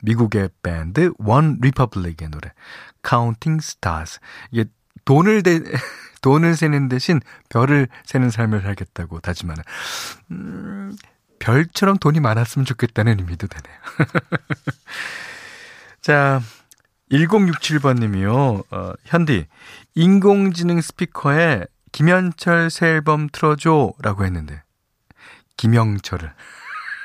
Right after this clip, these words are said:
<laughs> 김영철 씨의 따르릉을 틀어줬어요. 인공지능 스피커의 배신. 아, 이게 저보다는 훨씬 유명하잖아요, 김영철 씨가. <laughs> 그러니까 그것도, 그 스피커도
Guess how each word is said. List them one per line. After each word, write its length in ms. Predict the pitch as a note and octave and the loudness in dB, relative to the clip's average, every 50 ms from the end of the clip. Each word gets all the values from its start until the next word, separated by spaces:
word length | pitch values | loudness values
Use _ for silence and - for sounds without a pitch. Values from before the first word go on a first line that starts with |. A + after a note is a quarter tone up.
| - - - - - - _ - - | -18 -20 -20 -20 -20 -20 _ -20 -18
<laughs> 260 | - - - - - | -18 -18 -18 -10 -2
김영철 440 | - A2+ G#2+ G#2 G2+ F#2+ - G2 F2 | 0 2 2 2 2 0 -4 -6 -6
씨의 180 | - - G#2 - | -4 -6 -4 -2
따르릉을 460 | - B2 A#2+ C3 A#2 A#2 G#2 G2 G2 | -2 -2 0 -2 -2 -2 -4 -4 -6
틀어줬어요. 580 | - - - - - - - - - - G2 F2 _ _ _ - - - - - - | -8 -12 -14 -14 -16 -16 -16 -16 -12 -10 -10 -12 _ _ _ -20 -20 -20 -20 -10 -2
인공지능 760 | - D#3 E3+ E3+ E3+ D#3+ F3 E3+ E3 D#3+ C#3+ D3 C#3+ C#3 C3 | 2 4 4 4 4 4 4 2 2 0 0 0 0 0 0
스피커의 560 | A#2+ - - - C3 - - - A2 A2 A2 | -2 -4 -6 -6 -6 -6 -4 -4 -4 -4 -4
배신. 380 | G#2+ - F2+ E2+ - - D#2+ D2 - | -4 -4 -6 -6 -6 -8 -12 -10 -10
아, 520 | - E2 E2 D#2+ D#2+ D#2+ D#2 D#2+ D#2+ D#2 _ _ - - - - - - - - | -10 -8 -8 -8 -10 -10 -12 -12 -14 -16 _ _ -20 -20 -20 -20 -20 -20 -20 -14
이게 360 | - G2+ G#2+ C#3 D#3+ D3+ A#2 E2 D#2 - _ _ _ _ - - - - - - | -8 -2 0 2 2 2 0 -2 -6 -16 _ _ _ _ -16 -16 -14 -16 -10 -2
저보다는 440 | - C3 A#2+ C#3+ C#3+ C#3+ D3+ E3 F#3 | 0 2 4 4 4 4 4 2 2
훨씬 380 | F#3 - G#3+ G3+ - - F#3 C#3+ | 2 0 -2 -2 0 0 2 2
유명하잖아요, 720 | B2+ B2+ D3 E3+ D#3+ D3 C3 A2+ A#2+ G2+ F#2+ F#2 F#2 F#2+ | 4 4 4 4 4 2 2 2 0 0 0 -2 -2 -4
김영철 460 | - - B2 B2 A#2 A2+ - G#2 G2 | -2 0 2 2 2 0 -2 -4 -6
씨가. 600 | - - G#2 E2 E2+ D#2+ - E2 E2+ F#2 G#2+ A2+ _ - | -6 -8 -10 -10 -12 -12 -12 -14 -14 -14 -16 -16 _ -8
<laughs> 840 | - G3+ - - C#4 _ _ - - - - - - - - - - | -8 -8 -4 -4 -4 _ _ -14 -14 -12 -12 -16 -14 -14 -14 -14 -8
그러니까 460 | - - D3 C#3 - - G3 E3+ - - - - - - - _ | -2 -2 0 0 2 2 2 2 2 0 -6 -20 -20 -20 -16 _
그것도, 420 | - - G#3 A#3+ A#3 - A#3+ A#3 G#3+ - _ _ _ _ _ _ _ _ _ _ - _ _ - - | -4 0 0 0 0 0 -2 -4 -4 -6 _ _ _ _ _ _ _ _ _ _ -20 _ _ -10 -4
그 160 | - F#3+ G#3 | 0 0 0
스피커도 560 | - - - C4+ A3+ - A3+ G#3 F#3+ G3+ G3 | 0 0 0 0 2 2 2 2 2 0 -2